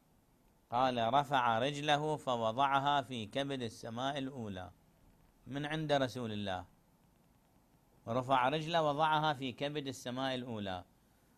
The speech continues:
فرفع الثانية. ثانية وين مشلبة؟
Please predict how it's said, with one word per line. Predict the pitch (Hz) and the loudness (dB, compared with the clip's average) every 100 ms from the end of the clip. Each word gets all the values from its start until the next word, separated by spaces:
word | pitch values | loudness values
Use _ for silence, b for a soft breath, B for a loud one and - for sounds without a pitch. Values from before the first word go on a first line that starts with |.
| _ _ _ _ _ _ _ _ _ _ 127 | _ _ _ _ _ _ _ _ _ _ 2
فرفع | 139 175 180 185 175 | 6 6 6 6 6
الثانية. | 165 - 160 170 165 139 107 90 90 _ _ _ _ _ _ _ _ _ - | 4 2 6 8 6 4 0 -4 -10 _ _ _ _ _ _ _ _ _ 0
ثانية | 135 143 139 | 2 4 2
وين | 156 175 | 2 0
مشلبة؟ | 156 156 151 143 131 | 0 0 0 0 -2